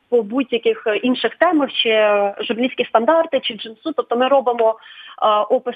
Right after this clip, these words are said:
того, що саме медіа порушують, і робимо до них, так би мовити, ну, тобто є зріз, який вони можуть почитати і, наприклад, сказати, е, «Так, у нас, наприклад, тут, тут, тут є якісь певні, е, проблеми».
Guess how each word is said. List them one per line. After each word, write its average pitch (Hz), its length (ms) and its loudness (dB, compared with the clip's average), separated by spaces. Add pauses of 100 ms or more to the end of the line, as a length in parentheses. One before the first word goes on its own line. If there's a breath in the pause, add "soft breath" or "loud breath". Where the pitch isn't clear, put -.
того, 403 220 -2
що - 220 -2
саме 240 220 0
медіа 214 320 0
порушують, 214 500 -4
і 240 60 4
робимо 294 340 2
до 233 100 0
них, 254 220 0 (100)
так 214 180 0
би 226 80 -2
мовити, 233 420 0
ну, 302 120 0
тобто 233 180 -4
є 269 240 0
зріз, 294 320 0
який 269 200 0
вони 247 140 -4
можуть 254 260 -2
почитати 294 540 0
і, 240 180 -4
наприклад, 240 360 -2
сказати, 214 420 0
е, 196 80 -2 (800 loud breath)
«Так, 339 240 0
у 247 40 -6
нас, 240 220 -2
наприклад, 220 380 -4
тут, 277 200 -8
тут, 247 160 -8
тут 359 200 -4
є 233 180 0
якісь 233 260 -4
певні, 233 380 2
е, 214 120 2 (800)
проблеми». 220 560 0